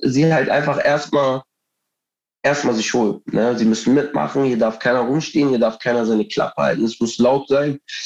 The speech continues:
und <laughs> so, man muss so ein bisschen den, den, den Wettbewerb der Asozialen ausrufen, so, weißt du, so, <laughs> und, und die Leute haben das Gefühl, so, wir müssen durchdrehen. Das war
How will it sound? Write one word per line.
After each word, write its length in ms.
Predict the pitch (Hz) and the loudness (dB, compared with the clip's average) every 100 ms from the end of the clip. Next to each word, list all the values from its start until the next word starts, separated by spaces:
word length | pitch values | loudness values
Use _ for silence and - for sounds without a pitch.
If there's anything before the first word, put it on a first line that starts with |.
| - - | -12 -2
und 240 | 139 135 | 0 2
<laughs> 120 | 120 220 | 2 2
so, 280 | 185 151 | 2 2
man 160 | 170 160 | 2 2
muss 180 | 190 - | 0 0
so 80 | 175 | 0
ein 120 | 147 | 2
bisschen 320 | 175 170 170 | 0 0 2
den, 240 | 160 151 | 4 4
den, 260 | 143 147 139 | 4 2 2
den 160 | 143 139 | 0 0
Wettbewerb 480 | 147 160 139 139 - | -2 -2 0 0 0
der 140 | - | -2
Asozialen 600 | 143 147 - 117 110 107 | -2 -4 -2 0 0 -2
ausrufen, 540 | 107 107 - 101 98 95 | -4 -6 -6 -6 -2 -2
so, 180 | 104 | 0
weißt 220 | 110 127 127 | 0 0 2
du, 60 | |
so, 100 | 120 | 2
<laughs> 480 | 135 - - - - | 2 0 0 0 2
und, 200 | 196 156 127 226 220 170 | 0 0 0 0 0 0
und 80 | 156 | 2
die 60 | 156 | 2
Leute 280 | 165 160 | 2 2
haben 100 | 165 | 2
das 180 | 156 156 | 0 0
Gefühl, 340 | 156 - 151 165 | -4 -2 0 2
so, 280 | 156 156 127 | 2 0 0
wir 100 | 147 | -4
müssen 220 | 143 127 | -4 -2
durchdrehen. 420 | 170 196 135 117 | -2 -2 -4 -4
Das 120 | 117 | -2
war 260 | 160 156 | -2 -2